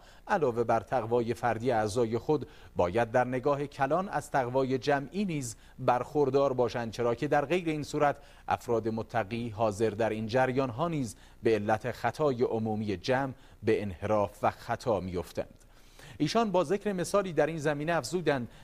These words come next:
"جریانی که اوایل انقلاب به جریان چپ مشهور بود و شعارهای خوبی می‌داد، با وجود داشتن آدم‌های با تقوا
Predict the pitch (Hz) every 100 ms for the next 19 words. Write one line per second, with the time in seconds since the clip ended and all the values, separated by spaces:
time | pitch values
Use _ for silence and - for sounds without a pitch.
0 | - 117 135 127 156 139 151 131 123 127
1 | 135 131 127 117 120 127 123 113 123 117
2 | 120 127 120 - 131 120 - 127 - 131
3 | 123 113 123 110 117 - 120 117 - 127
4 | 131 - 202 151 131 127 131 139 - -
5 | - - 95 85 104 127 120 117 117 107
6 | 139 127 95 113 120 110 143 123 120 127
7 | 135 120 131 156